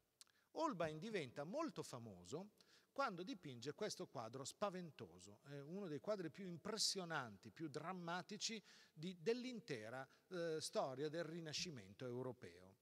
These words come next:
Rappresenta Cristo morto, dite, Mantegna, no? Il Cristo morto, ma il titolo Cristo morto non è, mm, così efficace. Sarebbe più esatto definirlo Cristo nel sepolcro.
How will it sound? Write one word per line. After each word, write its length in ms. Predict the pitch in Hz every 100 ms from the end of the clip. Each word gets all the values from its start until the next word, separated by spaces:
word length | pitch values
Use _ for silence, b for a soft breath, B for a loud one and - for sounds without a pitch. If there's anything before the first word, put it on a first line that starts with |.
| - B B B
Rappresenta 840 | - 262 226 311 185 170 175 185 - - -
Cristo 440 | - 190 - 185
morto, 640 | 160 131 110 113 - 135 -
dite, 560 | 170 - 135 120 131 - 156
Mantegna, 720 | 117 139 143 160 147 139 139
no? 160 | 131 143
Il 100 | 131
Cristo 340 | - 143 -
morto, 340 | 135 113 110 180
ma 180 | 233 240 B B B -
il 340 | 302 302 240 -
titolo 400 | 302 - 233 180
Cristo 420 | - 247 - 202
morto 460 | 160 120 117 175
non 240 | 208 269 247
è, 260 | 143 120 120 -
mm, 380 | 170 208 160 156 - -
così 640 | 170 170 131 185 180 165 -
efficace. 800 | 165 - 151 127 95 104 127 110 B B B -
Sarebbe 420 | - 254 320 233
più 160 | - 233
esatto 440 | 190 175 135 -
definirlo 580 | 139 180 240 139 123 151
Cristo 600 | - 302 277 - 277 -
nel 500 | 170 202 285 320 294
sepolcro. 920 | 226 - 208 - 143 95 92 - 90